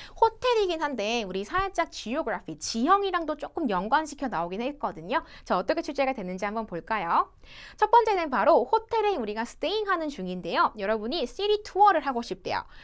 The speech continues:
그래서 프론트데스크에 직접 방문을 해가지고 여러분이 문의를 해달라고 이야기를 합니다. 자, 우리 두 번째 같은 경우는 호텔로 돌아오는 택시에다가 여러분의 가방을 두고 내렸대요.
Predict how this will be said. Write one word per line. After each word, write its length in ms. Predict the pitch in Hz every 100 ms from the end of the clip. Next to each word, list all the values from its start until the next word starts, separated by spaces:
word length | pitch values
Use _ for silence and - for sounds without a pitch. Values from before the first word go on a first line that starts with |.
| -
그래서 260 | - 185 269
프론트데스크에 760 | - 330 427 392 349 - 294 269
직접 340 | 208 - 214
방문을 480 | - 208 240 302 277
해가지고 640 | 277 254 254 175 330 349 196
여러분이 480 | 190 185 226 381 392 - -
문의를 340 | 220 330 339
해달라고 380 | 247 185 180 190
이야기를 520 | 196 262 214 185 175
합니다. 460 | 214 202 160 202 359 - - - -
자, 100 | 233
우리 100 | 233
두 140 | 262
번째 260 | 302 415 415
같은 260 | 370 359 320
경우는 420 | 269 247 349 294
호텔로 580 | - 480 - 480 415 415
돌아오는 600 | 240 240 294 285 277 269
택시에다가 840 | - 440 - 269 190 170 294 285 202
여러분의 400 | 214 220 220 214
가방을 500 | - 233 349 339 277
두고 240 | 220 214
내렸대요. 500 | 185 165 - 143 98